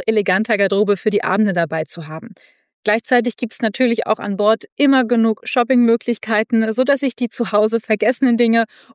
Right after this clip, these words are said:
und natürlich auch neue Souvenirs bequem kaufen kann.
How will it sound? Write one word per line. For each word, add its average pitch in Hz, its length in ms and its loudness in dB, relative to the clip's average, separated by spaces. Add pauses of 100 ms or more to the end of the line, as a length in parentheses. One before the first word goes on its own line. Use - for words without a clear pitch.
und 226 200 2
natürlich 214 440 0
auch 202 160 2
neue 202 260 0
Souvenirs 196 640 -4
bequem 190 600 -4
kaufen 175 380 -4
kann. - 280 -10